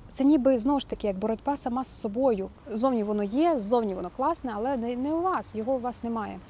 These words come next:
Позбутися цієї боротьби, внутрішнього конфлікту, можливо, тільки через психотерапію. Тобто прийняти той факт, що я дитина своїх батьків,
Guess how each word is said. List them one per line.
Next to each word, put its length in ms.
Позбутися 640
цієї 500
боротьби, 500
внутрішнього 580
конфлікту, 480
можливо, 340
тільки 360
через 340
психотерапію. 880
Тобто 160
прийняти 440
той 160
факт, 280
що 120
я 100
дитина 360
своїх 260
батьків, 360